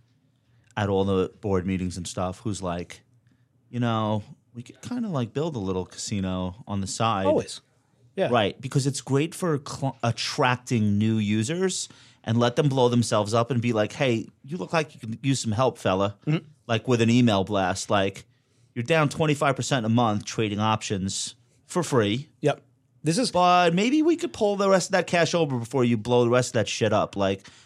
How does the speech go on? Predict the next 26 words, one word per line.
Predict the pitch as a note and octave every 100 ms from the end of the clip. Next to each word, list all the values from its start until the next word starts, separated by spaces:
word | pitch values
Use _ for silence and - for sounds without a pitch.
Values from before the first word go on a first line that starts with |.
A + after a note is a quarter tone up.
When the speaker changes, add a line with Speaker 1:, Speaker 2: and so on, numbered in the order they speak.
| _
Speaker 1:
wouldn't | - E3+ A#3
that | - -
be | C3+ C3+ C3 C3+
Speaker 2:
Let | F3+
me, | B3+
Speaker 1:
a |
Speaker 2:
let | E3
me | G#3+
Speaker 1:
great | D3 C#3+
C | - C#3
A | B2
C, | A2 - B2+ D3+
c-, | - -
a | A#2
customer | A2 C3+ - B2
acquisition | A#2 A2 A#2+ B2 D3+ D3+
Speaker 2:
Here's, | F3 D3+
Speaker 1:
project? | E3+ B2+
Speaker 2:
here's | F#3+
what | F#3+ G3
I |
wanna | E3 D3 C3
do. | A#2+ G#2+ - - _ _ _
I | E3+
wanna | A#3+ A3+
build, | C#3 D3+ C#3+ C#3 C3+ C3+